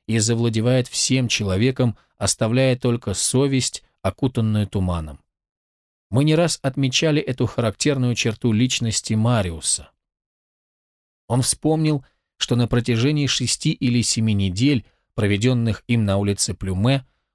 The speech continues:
он, опьяненный любовью, даже не заговаривал с Казеттой о драме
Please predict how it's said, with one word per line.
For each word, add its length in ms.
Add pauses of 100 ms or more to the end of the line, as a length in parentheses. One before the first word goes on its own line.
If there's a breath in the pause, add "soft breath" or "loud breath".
(140)
он, 280
опьяненный 800
любовью, 500
даже 460
не 160
заговаривал 680
с 80
Казеттой 680
о 120
драме 480